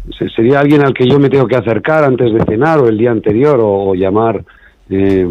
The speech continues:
antes para, para pedirle que ponga paz y que, bueno, y hacerle mis peticiones. Y yo sé que, eh, es habitual que nos peleemos por temas políticos, pedirle al mediador que esté al tanto de estas cosas o que le pida a la otra parte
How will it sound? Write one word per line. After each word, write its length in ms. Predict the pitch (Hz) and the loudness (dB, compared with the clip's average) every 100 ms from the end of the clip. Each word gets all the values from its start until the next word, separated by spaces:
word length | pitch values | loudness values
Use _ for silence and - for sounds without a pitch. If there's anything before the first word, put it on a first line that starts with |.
| 90 | -4
antes 460 | 117 135 - 135 - | -2 0 0 -2 -2
para, 400 | 110 107 107 104 _ - _ _ _ | -4 -2 -2 -4 _ -20 _ _ _
para 320 | 117 110 110 | -2 0 0
pedirle 460 | - 117 135 135 135 | 0 0 2 0 0
que 120 | 117 | 0
ponga 340 | 123 123 107 | 0 2 0
paz 260 | 92 170 107 101 | 0 -2 -2 -6
y 80 | |
que, 360 | 92 101 95 87 - - - _ | -4 -2 -2 -4 -8 -20 -20 _
bueno, 280 | 127 123 160 | 0 0 0
y 80 | 117 | -2
hacerle 340 | - 113 110 | -2 0 0
mis 200 | 104 95 | 0 -2
peticiones. 600 | 104 98 95 147 156 92 87 | -4 -4 -4 -2 -2 -4 -4
Y 80 | |
yo 80 | 90 | -6
sé 180 | 90 90 | -4 -6
que, 280 | 101 92 - - - _ _ | -2 -2 -4 -18 -20 _ _
eh, 480 | 95 95 92 90 87 82 78 | -4 -2 0 0 -2 -4 -6
es 140 | 90 92 | -6 -2
habitual 400 | 92 92 101 90 | -2 0 -2 -2
que 80 | 92 | -4
nos 140 | 92 | -4
peleemos 420 | - 92 98 98 | -6 -2 -2 -2
por 180 | - 82 | -4 -6
temas 260 | 101 101 92 | -2 -2 -2
políticos, 520 | 101 95 98 110 104 - | -4 -4 -2 -2 -2 -4
pedirle 300 | 98 98 98 | -2 0 0
al 60 | |
mediador 480 | 98 95 95 98 107 - - - - | 0 0 0 0 -2 -6 -12 -20 -16
que 100 | 98 | -12
esté 200 | 101 104 | -6 -2
al 140 | 98 | -2
tanto 340 | 90 107 98 101 | -2 -2 -2 -2
de 80 | 98 | -2
estas 240 | - 95 - | -4 -6 -4
cosas 260 | 104 107 | -4 -4
o 80 | 98 | -4
que 100 | 98 | -2
le 120 | 90 | -2
pida 220 | 85 107 | 0 0
a 40 | 107 | 0
la 80 | 107 | -2
otra 200 | 104 98 | -2 -2
parte 420 | 110 101 117 | -4 -2 -4